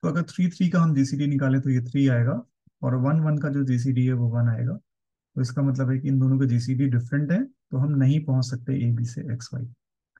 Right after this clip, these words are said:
ये logically भी ट्रू है। अगर आप देखें कि अगर हम थ्री थ्री से start करें अपना टूर, so अगर हम, mm, माइनस का concept use कर रहे हैं तो हम थ्री ज़ीरो या ज़ीरो थ्री पहुंच सकते हैं और ये हमें कभी भी वन वन पे लेके नहीं जाएगा,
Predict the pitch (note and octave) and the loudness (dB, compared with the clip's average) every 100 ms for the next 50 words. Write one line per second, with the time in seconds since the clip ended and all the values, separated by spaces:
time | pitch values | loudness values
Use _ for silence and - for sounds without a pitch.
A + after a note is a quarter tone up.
0 | _ D#3+ D#3+ D#3 F3 F#3+ F#3+ F3 F3 B3 | _ 0 2 2 2 2 0 0 0 0
1 | D#4 C#3+ C#3 C#3 C3 C3+ D3 C#3 C#3+ C3 | -2 -2 -2 0 -2 -2 -4 -2 -2 0
2 | C3+ C3+ - D#3 C#3 C#3+ C3 D3 E3 - | 0 -2 -2 -4 -2 -2 -2 -2 -6 -6
3 | C3 C#3 C#3 C3 B2+ B2 C3+ A#2+ - - | -2 -2 0 -4 -4 -2 -2 -2 -6 -6
4 | _ _ _ _ _ - C#3 C3+ C3+ _ | _ _ _ _ _ -4 0 0 -2 _
5 | - C3 C#3+ D3 D3+ - C3+ C3+ - - | -4 -2 0 -2 -4 -2 2 2 0 -4
6 | C3 C3+ D3 E3+ F3 D3+ C#3+ D#3 C#3+ C#3 | 0 2 2 2 0 -2 -2 -2 0 -2
7 | C3+ D3 D3 C#3+ D3 C3+ B2+ - D#3 C3+ | 0 -2 -2 -2 -2 -2 -2 -2 0 2
8 | C#3 D3 C#3 C3+ C3 C3+ A#2+ B2 C3 - | 2 0 -6 0 2 2 2 0 0 -4
9 | B2+ B2+ A#2+ A#2+ A#2+ C#3 F#3+ _ _ _ | -4 -2 -2 -4 -8 -6 -6 _ _ _
10 | _ _ _ C#3 C#3 D3+ D#3+ D#3+ D3+ D#3 | _ _ _ -2 2 4 2 2 2 2
11 | F#3 E3+ C3 C3+ C#3+ C#3+ A#2+ A#2+ D#3 B3 | 2 2 2 4 2 2 0 0 -4 -8
12 | - C#3 B2+ A#2+ A#2 B2 A#2 | -6 -2 0 0 -2 -6 -8